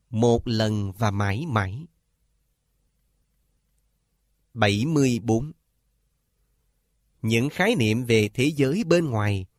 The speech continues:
xuất phát từ tâm bên trong. Dân chúng Tiên Ri, hãy để tảng băng rắn chắc tan thành nước. Các sông và hồ có thể đóng băng vào mùa đông,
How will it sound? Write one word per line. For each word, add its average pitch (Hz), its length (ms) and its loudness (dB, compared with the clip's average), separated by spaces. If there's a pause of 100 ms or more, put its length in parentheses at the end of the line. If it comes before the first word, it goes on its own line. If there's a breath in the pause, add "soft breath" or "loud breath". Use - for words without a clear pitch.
(180)
xuất - 280 -4
phát 220 340 -4
từ 107 260 0 (120)
tâm 131 340 -2
bên 123 200 0
trong. 110 280 -6 (1300)
Dân 135 440 0
chúng 151 340 -4 (160)
Tiên 131 220 0 (120)
Ri, 120 220 -4 (460)
hãy 127 180 0
để 131 340 2
tảng 131 280 0
băng 135 360 0
rắn 151 280 -2
chắc 220 200 -6 (420)
tan 147 360 0
thành 98 340 -6
nước. 110 180 0 (2000)
Các 175 200 -2
sông 165 460 0
và 110 120 2
hồ 107 440 -2 (220 soft breath)
có 214 100 -2
thể 120 160 0
đóng 147 260 0
băng 131 280 -2
vào 117 160 0
mùa 107 220 2
đông, 127 320 -2